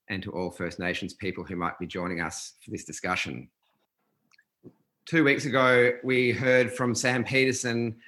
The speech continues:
and Isadora Vaughan, um, which is now available on aca's website as a video and a podcast. And today we're joined by artists Robert Andrew from Brisbane, Mimosa Escher from Paris,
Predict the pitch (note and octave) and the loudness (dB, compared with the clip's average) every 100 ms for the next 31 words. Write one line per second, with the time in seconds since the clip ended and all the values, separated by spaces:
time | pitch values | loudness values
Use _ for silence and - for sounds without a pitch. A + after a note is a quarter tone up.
0 | - - B2+ A#2 A2 A#2 A2+ A#2 A2 G#2 | -20 -4 0 2 2 0 0 0 0 0
1 | A#2+ A#2+ G#2+ B2 G#3 - - - _ _ | 0 2 2 0 -4 -8 -16 -20 _ _
2 | - A2 A#2 A2+ A2 A#2 B2 G#2+ A#2+ B2 | 0 4 4 4 2 -2 -4 0 4 4
3 | A#2+ A2+ A2+ G#2 G#2+ G#2+ A2 A2 G#2+ - | 4 4 2 2 0 0 0 0 -2 -2
4 | F2+ A#2 A2+ G#2 F2 F2 - - G2+ F2 | -2 -2 0 0 2 0 -4 -10 -10 -4
5 | G#2+ G#2 F#2 F#2+ - A2+ G#2 - F2 F#2 | 0 0 0 -4 -4 -2 -2 -2 -2 -2
6 | C#3 - - - _ _ _ _ _ _ | -4 -12 -20 -20 _ _ _ _ _ _
7 | A2+ A2+ A2 A#2+ B2+ B2+ A#2 A2 A2 G#2+ | -2 -2 0 2 4 4 4 2 0 2
8 | G2 G2+ G#2 G2+ G2+ - A2+ G#2+ F#2 G2 | 0 2 2 0 -2 -2 0 0 0 -2
9 | F#2+ G#2 G2 F2+ F#2+ F#2 _ - _ _ | -2 -2 0 0 -2 -6 _ -20 _ _
10 | _ F2+ E2 A#2 A#2 F#2+ E2+ B2+ E3 _ | _ -10 -2 0 0 -2 -6 -8 -10 _
11 | _ _ - G#2 A#2+ A#2 - G#2 - G2+ | _ _ -4 0 0 0 0 0 0 0
12 | F#2+ F#2 G#2 F#2 A2 F#2+ F2 A2+ - - | 0 -2 -4 -4 0 0 0 -4 -8 -14